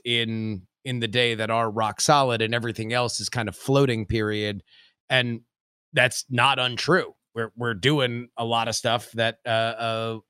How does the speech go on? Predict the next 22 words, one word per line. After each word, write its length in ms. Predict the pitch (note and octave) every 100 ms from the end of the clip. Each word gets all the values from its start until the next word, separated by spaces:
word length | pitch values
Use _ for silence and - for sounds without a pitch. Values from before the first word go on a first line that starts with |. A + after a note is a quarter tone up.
| -
needs 360 | A2+ A#2+ A2+
to 100 | -
get 180 | A2+ A#2
done 240 | A2+ A2+ A2+
at 120 | A2
a 60 |
certain 300 | G2+ A#2+ G#2+
time. 480 | G2+ D3 C#3+ A2+ G2+ - _ _ _ _ -
But 160 | C#3 B2
the 60 | A2+
more 500 | B2 D#3+ F3 E3 - _
I 300 | B2+ B2+ C3
try 380 | A#2+ - C3 A#2+
to 200 | - A#2
subdivide 960 | - - D3+ B2 C3+ A2+ A#2 A#2 G#2 G2
that, 340 | A2+ G#2+ - A2+
not 340 | G#2+ A#2+ B2
make 280 | B2 A#2 B2+
it 160 | A#2+ -
just 280 | B2 A2 _
the 100 | A2+
catch-all 760 | G#2 - B2+ - C#3+ D3 D3